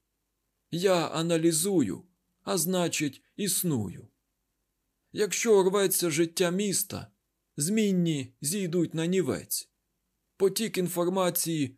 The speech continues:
висохне. Я не хочу жити в порожньому місті. Я завантажив змінні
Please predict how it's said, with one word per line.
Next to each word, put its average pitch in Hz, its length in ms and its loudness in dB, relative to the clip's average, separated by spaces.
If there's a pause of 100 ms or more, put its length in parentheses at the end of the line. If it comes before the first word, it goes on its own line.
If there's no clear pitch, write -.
висохне. 160 800 -4 (920)
Я 202 180 0
не 208 120 2
хочу 151 560 0 (120)
жити 135 380 2
в 123 80 -6
порожньому 135 640 0
місті. 123 540 -4 (640)
Я 170 460 2 (140)
завантажив 185 720 0
змінні 165 600 -2